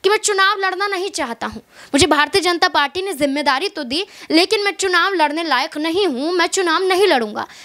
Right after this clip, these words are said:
ऐसी बातें कहते हुए नजर आए। यानी कि भारतीय जनता पार्टी को लेकर देखा जाए तो बिना सोचे समझे और बिना अपने ही सांसद मंत्रियों से सलाह मशवरा किए ये फैसला ले लिया और उसके बाद इस तरीके के बयान सामने आते हुए नजर आए।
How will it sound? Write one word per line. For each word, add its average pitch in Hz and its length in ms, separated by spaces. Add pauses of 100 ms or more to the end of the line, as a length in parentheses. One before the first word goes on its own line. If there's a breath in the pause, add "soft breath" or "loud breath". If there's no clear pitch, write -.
(120)
ऐसी 339 300
बातें 240 420
कहते 311 280
हुए 320 80
नजर 302 240
आए। 294 80 (300 loud breath)
यानी 440 160
कि 453 140
भारतीय 320 320
जनता 392 280
पार्टी 311 300
को 381 180
लेकर 330 300
देखा 269 280
जाए 262 220
तो 381 140
बिना 269 340
सोचे 311 460
समझे 311 500 (260 loud breath)
और 302 120
बिना 359 300 (100)
अपने 285 300
ही 427 160
सांसद 320 520
मंत्रियों 311 460
से 311 260 (260 loud breath)
सलाह 349 300
मशवरा 359 480
किए 311 360
ये 349 100
फैसला 302 500
ले 277 160
लिया 247 220
और 320 80
उसके 294 240
बाद 262 240
इस - 140
तरीके 302 280
के 302 140
बयान 226 360
सामने 247 380
आते 214 240
हुए 285 100
नजर 311 280
आए। 269 100